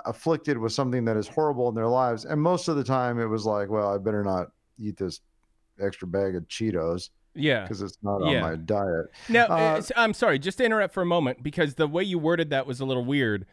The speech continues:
Speaker 1: Mm-hmm.
Speaker 2: Are you coming up on your five years, or did you actually hit your five years as part of this
Speaker 1: So
Speaker 2: visit?
Speaker 1: the, the, the way, I mean, I had to kinda, I wasn't able to, like, hit the five years exactly. So I have one more, like, blood test in June. June would be my five years.
Speaker 2: Got
Speaker 1: So
Speaker 2: it.
Speaker 1: I'm
Speaker 2: Okay.
Speaker 1: effectively, he doesn't wanna see me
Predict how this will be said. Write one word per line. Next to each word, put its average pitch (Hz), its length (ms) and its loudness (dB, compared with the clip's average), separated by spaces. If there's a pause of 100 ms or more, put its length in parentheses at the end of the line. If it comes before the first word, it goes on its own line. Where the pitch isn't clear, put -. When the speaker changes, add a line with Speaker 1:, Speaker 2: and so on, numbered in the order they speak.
(440)
Speaker 1:
Mm-hmm. 127 340 4
Speaker 2:
Are 160 80 4
you 160 180 2
coming 247 480 0
up 220 180 0
on 247 160 0
your 254 140 0
five 247 340 0
years, 254 300 -4
or 180 80 4
did 165 220 -2
you 214 140 2
actually 196 360 2
hit 220 240 0
your 160 100 2
five 165 300 0
years 156 180 0
as 147 120 -2
part 170 220 0
of 151 80 -2
this 127 120 0
Speaker 1:
So 196 120 4
Speaker 2:
visit? 123 340 0
Speaker 1:
the, 185 240 -8 (420)
the, 175 200 4
the 170 140 0
way, 196 360 6
I 156 240 -4
mean, 175 180 2
I 175 120 2
had 185 140 0
to 151 80 0
kinda, 160 300 2 (100)
I 151 120 0
wasn't 170 320 0
able 151 220 0
to, 139 140 2
like, 123 280 -2
hit 139 260 -2
the 127 80 -2
five 123 340 -2
years 120 220 -2
exactly. 104 540 -2
So 120 140 -2
I - 20 -2
have 120 120 -2
one 127 180 0
more, 123 200 0
like, 101 200 -2
blood 98 340 -4
test 107 320 -2
in 104 100 0
June. 107 360 0
June 135 380 0
would 123 160 -2
be 120 140 -2
my 117 200 -2
five 110 360 -2
years. 101 160 0
Speaker 2:
Got 143 220 4
Speaker 1:
So 143 60 2
Speaker 2:
it. - 20 2
Speaker 1:
I'm 151 200 -2
Speaker 2:
Okay. 139 100 2
Speaker 1:
effectively, 135 440 -2
he 117 120 -2
doesn't 156 220 -2
wanna 131 200 0
see 131 260 -2
me 107 360 -2